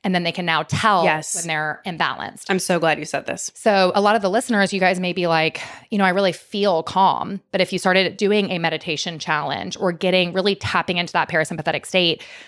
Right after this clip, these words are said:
Speaker 1: I can guarantee you're gonna be able to identify when you're not in that state.
Speaker 2: Yes. I was actually gonna ask you about this earlier and then we moved on. But I was gonna say, do you find that a lot of your patients really actually have no idea that they are in such a dysregulated state? 'Cause
Speaker 1: Oh, a thousand percent.
Speaker 2: Yes.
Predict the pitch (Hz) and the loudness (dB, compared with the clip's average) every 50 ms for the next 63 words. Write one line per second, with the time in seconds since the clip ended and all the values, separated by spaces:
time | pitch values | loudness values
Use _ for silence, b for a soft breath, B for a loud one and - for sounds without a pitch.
0 | B B B 190 - 214 196 185 196 208 214 202 180 - 220 202 180 165 165 170 | B B B -6 -2 0 2 2 2 2 2 0 -2 -2 -2 0 0 0 0 0
1 | 165 170 160 156 147 160 160 - - 165 160 170 165 - 175 160 151 147 151 151 | 0 0 2 2 2 2 0 0 0 2 2 2 0 0 2 2 2 2 2 0
2 | - 170 160 160 156 156 156 160 160 165 165 170 160 127 - - - - - _ | -2 -2 -4 -4 -4 -6 -6 -4 0 2 2 4 2 0 -2 -4 -10 -18 -12 _
3 | - 190 180 160 156 - - - 165 - - - - 175 175 170 160 151 143 143 | -4 -2 0 0 -2 -2 -2 -2 -2 -2 -4 -6 -12 -12 -10 -6 -4 -4 -4 -6
4 | 143 - - - - - 208 202 202 226 220 - - 226 214 202 - - 175 170 | -8 -12 -14 -10 -4 -2 -2 0 2 0 0 0 0 0 0 0 0 0 -2 -4
5 | - - 170 160 160 160 - 156 - - - 151 160 160 160 156 - 156 160 160 | -2 -2 -2 0 0 0 -2 -4 -6 -6 -4 -2 -2 0 0 -2 -2 -2 -4 -2
6 | 160 160 156 160 156 151 151 160 151 151 151 151 - 160 156 156 156 156 151 - | -2 -2 -2 -2 -4 -4 -2 0 0 0 0 0 0 0 0 -2 -2 -4 -8 -10
7 | - - - 160 151 - - 180 165 156 156 165 156 156 151 - - 160 156 156 | -8 -6 -4 -4 -2 -2 0 0 0 0 -2 -4 -4 -4 -4 -2 0 2 2 2
8 | 156 156 151 151 151 147 147 156 151 151 147 151 156 147 - - 143 143 - B | 0 0 -2 -2 -2 -2 -4 -4 -4 -4 -4 -2 -2 -2 -2 -2 -4 -6 -6 B
9 | B B B B B B _ _ - 202 170 208 190 196 208 170 156 156 - - | B B B B B B _ _ -14 -6 -2 0 2 2 2 2 0 0 -2 -2
10 | 165 170 170 175 160 151 156 156 160 156 151 147 151 151 - 151 160 160 - - | -2 -2 -4 -6 -6 -8 -8 -2 0 2 2 2 2 0 -2 -4 -4 -4 -4 -4
11 | - - - - 156 151 - 165 175 85 78 - - - 73 - - 151 151 151 | -4 -4 -2 -2 -2 -2 -2 -2 0 0 0 0 0 0 -2 -2 -2 -4 -2 -2
12 | - 127 - - - - - - - 90 - - - 87 85 67 - - - - | -2 -2 -4 -4 -8 -8 -8 -6 -4 -6 -4 -4 -4 -4 -4 -4 -6 -6 -4 -4
13 | - - - - _ - - 175 151 220 185 143 - 160 151 143 165 151 - 160 | -4 -4 -6 -10 _ -4 -2 0 0 0 0 0 0 0 0 0 -2 -6 -10 -8
14 | - - 202 - - - - - | -4 -2 -2 -2 -2 -4 -6 -8